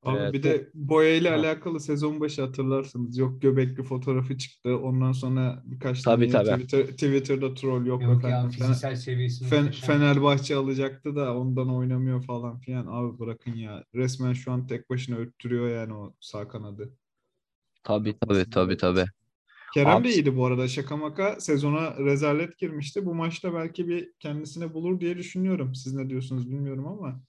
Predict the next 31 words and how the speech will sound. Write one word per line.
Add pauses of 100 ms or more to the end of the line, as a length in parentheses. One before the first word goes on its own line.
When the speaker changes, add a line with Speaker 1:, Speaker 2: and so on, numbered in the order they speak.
(300)
Speaker 1:
Hani
Speaker 2:
Abi
Speaker 1:
o
da
zaten
bir
rahatladı
o
golleri
atınca
fark
ettiyseniz. (680)
Speaker 2:
Rahatladı (140)
ama
ben
burada (760)
Kerem
hakkında
bir
şey
söylemek
istiyorum. (1000)
Ee,
Kerem (200)
bence
gerçek-, (120)
ya (180)
ikinci
golü
inanılmaz
güzel